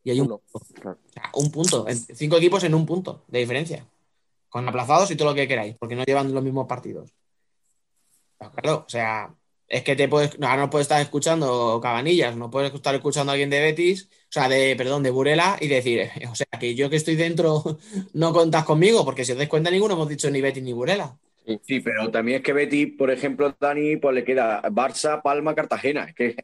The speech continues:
Speaker 3: <laughs> eh,
Speaker 1: Sí, sí, pero
Speaker 3: llámame loco, llámame
Speaker 1: pero
Speaker 3: loco,
Speaker 1: escucha,
Speaker 3: eh.
Speaker 1: que, pero que parece
Speaker 3: Ya,
Speaker 1: que por,
Speaker 3: que
Speaker 1: por posición dices, bueno, va sexto.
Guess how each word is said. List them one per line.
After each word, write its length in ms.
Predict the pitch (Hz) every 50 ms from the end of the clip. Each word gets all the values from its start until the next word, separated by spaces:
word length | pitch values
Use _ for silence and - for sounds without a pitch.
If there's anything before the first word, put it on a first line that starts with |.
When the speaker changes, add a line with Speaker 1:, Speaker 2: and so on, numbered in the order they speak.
| - - - - - _ _ _ _
Speaker 3:
<laughs> 1300 | - 135 - - 139 123 - - 120 - 226 123 117 - 208 - - - _ - - - - - - -
eh, 760 | 98 92 92 95 95 90 90 92 90 82 90 113 113 - - -
Speaker 1:
Sí, 140 | 135 196 -
sí, 300 | - 175 175 202 233 226 -
pero 200 | 135 131 135 127
Speaker 3:
llámame 240 | 131 151 151 151 143
loco, 340 | 139 151 165 165 151 120 - -
llámame 280 | 117 131 135 143 139 139
Speaker 1:
pero 120 | 135 147
Speaker 3:
loco, 120 | 151 131 139 107 - 175
Speaker 1:
escucha, 200 | - 214 180 143
Speaker 3:
eh. 60 | -
Speaker 1:
que, 140 | - 143 123
pero 180 | 131 143 139 135
que 100 | 143 135
parece 280 | 143 139 151 156 156
Speaker 3:
Ya, 60 | 180 175
Speaker 1:
que 100 | 185 170
por, 280 | 160 185 170 165 165 151
Speaker 3:
que 60 | -
Speaker 1:
por 220 | 165 160 156 151
posición 720 | - 156 156 156 151 147 - 180 180 196 196 202 202 196 -
dices, 240 | 151 147 135 120
bueno, 220 | 120 123 160 175 123
va 120 | 127 139
sexto. 520 | - - 151 180 165 - 143 110 - -